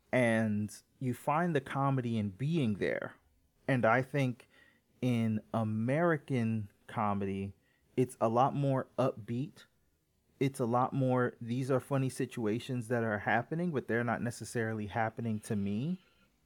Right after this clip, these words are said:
And in British comedy, it's, these are terrible situations and they're happening to you specifically. You know, it, it's, it's a much more nuanced conversation, and I'm probably not explaining myself incredibly well.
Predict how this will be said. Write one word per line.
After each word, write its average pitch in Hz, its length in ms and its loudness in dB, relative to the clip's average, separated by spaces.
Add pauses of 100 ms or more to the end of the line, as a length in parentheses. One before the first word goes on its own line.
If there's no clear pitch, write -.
(1160)
And 127 280 2
in 120 140 2
British 170 280 2
comedy, 127 420 0
it's, 117 200 -2
these 135 260 -4
are 127 120 2
terrible 120 520 2
situations 110 800 -4
and 117 300 -2
they're 104 160 2
happening 101 680 -2
to 123 360 -4
you 104 320 -2
specifically. - 760 -6 (520)
You 135 100 0
know, 101 200 -2
it, - 220 2
it's, 185 380 6
it's 170 140 0
a 175 60 6
much 202 280 4
more 180 160 6
nuanced 107 440 4
conversation, 98 640 -2
and 98 100 0
I'm 101 80 -2
probably 120 320 0
not 101 180 2
explaining 95 440 -4
myself 90 440 -4
incredibly 104 720 -2
well. 98 440 -2